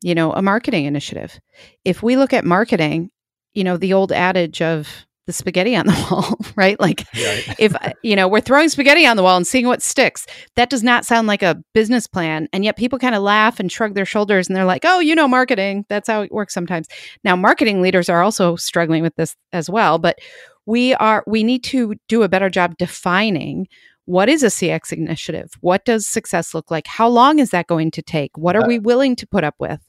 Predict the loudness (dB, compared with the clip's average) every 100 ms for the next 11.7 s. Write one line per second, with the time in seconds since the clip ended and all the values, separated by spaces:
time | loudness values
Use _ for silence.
0 | _ 0 0 -2 -8 -10 -12 -14 -14 -20
1 | _ _ -14 -6 -4 -2 2 4 4 4
2 | 4 2 -2 -8 -10 -12 -14 -16 -20 _
3 | _ _ _ -8 -6 -4 -6 -4 -4 -4
4 | -6 -8 -10 -4 -2 0 -4 -6 -14 _
5 | _ _ _ _ _ _ _ _ -12 -8
6 | -4 -2 -2 -2 -8 _ -16 -4 0 2
7 | 2 2 0 0 -6 _ -20 -4 -2 -2
8 | -6 -10 -12 -12 -12 -12 -16 -16 -16 -18
9 | _ -12 -10 -10 -12 -12 -12 -12 -14 -12
10 | -12 -14 -20 -20 -4 2 2 4 0 0
11 | -2 -2 0 0 0 2 0